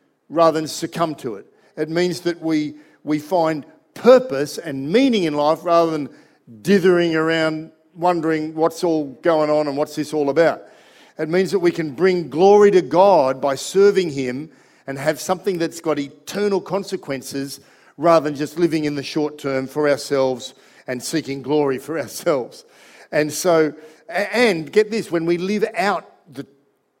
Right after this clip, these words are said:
the truth of God's ways, we'll also find strength from him to help us do so. In other words, you might make a stand for what is right,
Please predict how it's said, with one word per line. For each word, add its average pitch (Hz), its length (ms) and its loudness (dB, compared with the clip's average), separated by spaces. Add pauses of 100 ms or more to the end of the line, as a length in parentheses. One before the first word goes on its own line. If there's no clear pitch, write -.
(220)
the - 80 -8
truth 226 440 0
of 147 100 -2
God's 139 380 0
ways, 123 500 -6 (420)
we'll 156 200 0
also 170 320 0
find 147 340 -4
strength 190 760 -6
from 147 220 -8
him 135 260 -8
to 151 120 -8
help 139 240 -4
us 127 120 -8
do 143 200 -2
so. 107 280 -8 (560)
In 143 120 -4
other 147 180 6
words, 147 400 4 (460)
you 165 180 -6
might 165 260 2
make 156 200 -2
a 139 60 -6
stand 185 600 -2
for 165 120 -4
what 147 180 0
is 123 140 -8
right, 151 480 0